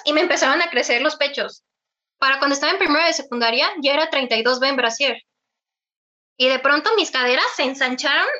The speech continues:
así enormemente y crecí de acá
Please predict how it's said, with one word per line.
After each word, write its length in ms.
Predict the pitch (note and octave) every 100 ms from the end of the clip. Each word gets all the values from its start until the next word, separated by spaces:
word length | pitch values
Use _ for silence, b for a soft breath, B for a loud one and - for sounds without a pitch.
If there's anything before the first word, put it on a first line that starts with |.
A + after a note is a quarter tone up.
| -
así 400 | A3+ - C4+ B3+
enormemente 840 | B3 B3+ C#4+ D#4 D#4 D4+ D4 D4+ G#4 - _ b b b
y 680 | - C4 B3+ B3 A#3+ A#3 A#3
crecí 340 | D4 D4 E4 F#4+
de 100 | F4+
acá 320 | F4 D#4